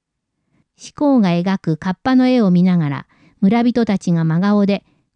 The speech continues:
「これ、写生じゃ」と言い、そばにいる人も、「そうじゃ、そうじゃ」と相槌を打つ。面白がる志功、盛り上がる一座が想像できます。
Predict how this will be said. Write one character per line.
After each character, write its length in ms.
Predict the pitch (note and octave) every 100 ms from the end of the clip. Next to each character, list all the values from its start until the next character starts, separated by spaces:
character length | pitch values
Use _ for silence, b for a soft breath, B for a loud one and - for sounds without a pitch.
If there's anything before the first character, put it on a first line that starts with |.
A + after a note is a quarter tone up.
| _
「こ 140 | F3+
れ、 140 | G3 -
写 300 | - - E3
生 260 | A#3+ B3+
じ 100 | A#3
ゃ」 120 | B3+ - _ -
と 100 | C#3
言 80 |
い、 240 | C#3 C#3+ - b b
そ 180 | _ -
ば 160 | C4 B3+
に 140 | A3+
い 40 | G#3
る 80 | G3
人 240 | - G3+
も、 220 | D#3+ D#3+ _ _ _
「そ 380 | - A3 G#3+ G3
う 60 |
じ 80 | E3
ゃ、 80 | C#3
そ 280 | - A#3+ G#3
う 80 |
じ 80 | D#3+
ゃ」 100 | - _ -
と 160 | F3 -
相 220 | D#3+ G3
槌 320 | G#3+ G3+ G#3
を 140 | G3 F3+
打 80 |
つ。 240 | E3+ - - _ _ _ _ _ _ -
面 260 | F#3 A3+
白 240 | A#3+ C4 B3
が 140 | A#3+
る 100 | F3+
志 160 | D#3 -
功、 360 | F#3+ F3 C#3+ - _ -
盛 220 | G3 A#3
り 60 | B3+
上 60 |
が 140 | B3 A#3
る 100 | F3+
一 240 | F3 A#3
座 140 | G#3+ E3+
が 100 | D3+
想 300 | - G3 F#3
像 180 | F3+
で 140 | F3+ E3+
き 120 | E3
ま 140 | D#3+
す。 220 | D3+ _